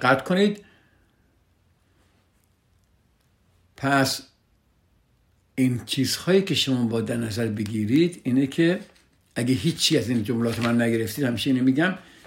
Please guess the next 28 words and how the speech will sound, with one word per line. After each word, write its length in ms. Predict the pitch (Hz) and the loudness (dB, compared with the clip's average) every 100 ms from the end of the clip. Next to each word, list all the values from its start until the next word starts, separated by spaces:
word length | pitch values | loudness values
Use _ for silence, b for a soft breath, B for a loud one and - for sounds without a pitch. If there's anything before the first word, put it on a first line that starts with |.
| B | B
فقط 160 | 143 147 | 2 4
یه 60 | |
چیز 200 | 135 131 | 4 0
می‌گم، 300 | 120 110 113 101 b b b b b _ | 0 -2 -4 -6 b b b b b _
هیچ 340 | - - 175 - | -8 0 2 2
که 120 | 147 | 2
را 100 | 117 | 0
تحت 360 | - 120 113 | 0 -4 -2
فشار 360 | 104 117 - 135 | -6 -4 -2 0
نذارید، 640 | 120 101 - 98 101 101 - _ _ _ _ _ _ _ _ _ _ _ _ _ _ _ _ _ _ | 0 -4 -10 -10 -10 -12 -20 _ _ _ _ _ _ _ _ _ _ _ _ _ _ _ _ _ _
اونا 260 | 131 127 143 | -4 0 2
رو 160 | 156 - - | 2 0 -4
دعوت 560 | 131 117 110 123 120 - | -2 -2 -2 -4 -4 -8
کنید 460 | - 110 98 95 - - - - _ b b b b b b _ _ - 110 | -10 -10 -10 -12 -18 -20 -20 -20 _ b b b b b b _ _ -14 -4
و 180 | 120 - | -4 0
اگر 340 | 147 151 139 117 | 2 4 4 4
شما 720 | - 135 120 127 110 - _ | 0 0 2 2 0 -6 _
انسان 640 | 131 113 - 151 143 120 | -4 -2 -2 2 2 0
قابل 500 | 113 - 120 117 117 | -4 -4 0 0 0
اعتمادی 600 | 117 107 - 131 175 196 | 0 -2 0 4 4 4
باشی 340 | 135 120 107 123 | 2 0 -4 -4
برای 220 | 113 110 | -4 -6
اون 160 | 104 104 | -4 -4
شخص 320 | - 113 95 | -4 -6 -2
و 80 | 120 | 0
نشون 600 | 120 120 113 - 220 190 | 2 2 0 0 4 4
بدی 240 | 127 123 | 4 0
اعتمادتو، 720 | 120 107 110 107 104 151 202 | -2 -4 -6 -4 -2 -2 -2